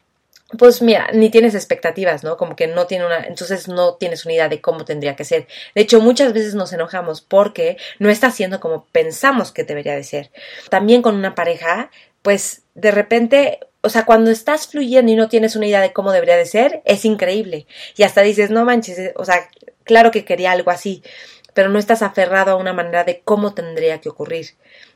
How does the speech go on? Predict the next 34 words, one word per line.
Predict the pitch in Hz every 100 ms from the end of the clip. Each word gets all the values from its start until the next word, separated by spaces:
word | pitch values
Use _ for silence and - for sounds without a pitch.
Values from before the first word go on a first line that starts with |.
| _ -
Igual | 233 220 254 240
tu | 254
relación | 240 202 180 196 180 175
contigo | 175 175 180 165 175
y | 175
el | 175
amor | 170 170 180 185 175
contigo, | 175 170 190 170 147 135 _ _ _
que | - 196
por | 185
cierto, | - 247 247 202 147 -
es | 180 175
la | 180 170
base | 175 226 - 320 480 - - -
para | 202 196
después | 190 - 226 226 -
tener | 208 208 202
relaciones | 202 180 - 202 214
con | - 175
los | 165
demás. | 175 175 - - - - - _ -
Relaciones | 190 185 190 180
de | 180
pareja, | 233 262 - 247 240
de |
amistad, | 180 180 - 208 220 220
de | 180
sociedad, | 175 - 175 165 190 208 233 - - - -
de | 180 175 170
hermandad, | 165 165 170 185 226 285 - -
de | - 185
lo | 170 160
que | 160
sea, | 202 160